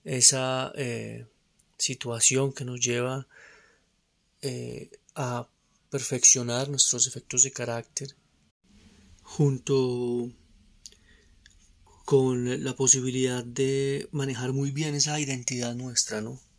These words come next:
Diferenciando muy bien lo que somos nosotros del entorno del otro. El otro es maravilloso, pero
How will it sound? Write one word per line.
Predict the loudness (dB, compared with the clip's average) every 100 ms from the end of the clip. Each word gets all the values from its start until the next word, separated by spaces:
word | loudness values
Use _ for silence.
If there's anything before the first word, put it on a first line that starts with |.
| _ _ -16
Diferenciando | -12 -8 2 2 2 -8
muy | -8 -8
bien | -6
lo | -8
que | -8 -10
somos | -10 -10
nosotros | -4 -4 -4 -10 -18 -20 -20 -20 -20 _ _ _ _ -8
del | -8
entorno | -8 -2 0 0 -2 -8 -8
del | -10
otro. | -14 -16 -20 _ _ _ _ _ _ _ _ _
El | -12 -12
otro | -10 -8
es | -8
maravilloso, | -6 -6 -6 -6 -4 -6 -4
pero | -2 -2 -4